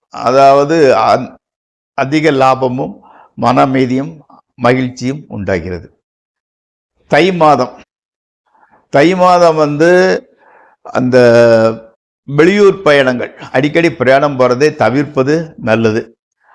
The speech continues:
வண்டி வாகனத்தை வந்து கொஞ்சம் மெதுவா ஓட்டுங்க. உஷ்ண சம்பந்தமான வியாதிகள் ஏற்பட போகிறது. எதுக்கும் எச்சரிக்கையாக நடந்து கொண்டால் தொல்லைகளை தவிர்க்கலாம்.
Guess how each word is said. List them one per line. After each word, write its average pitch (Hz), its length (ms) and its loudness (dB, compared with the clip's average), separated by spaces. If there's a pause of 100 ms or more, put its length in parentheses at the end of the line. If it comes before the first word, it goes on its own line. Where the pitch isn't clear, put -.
(140)
வண்டி 147 360 0
வாகனத்தை 156 520 2
வந்து 143 220 -2
கொஞ்சம் 143 340 -2
மெதுவா 131 280 0
ஓட்டுங்க. 107 480 -2 (720)
உஷ்ண 180 360 -4
சம்பந்தமான 147 640 0
வியாதிகள் 123 580 0
ஏற்பட 107 360 -2
போகிறது. 98 640 -6 (240)
எதுக்கும் 123 480 -2
எச்சரிக்கையாக 135 800 0
நடந்து 107 320 -4
கொண்டால் 107 560 -4 (340)
தொல்லைகளை 113 640 -2
தவிர்க்கலாம். 95 600 -6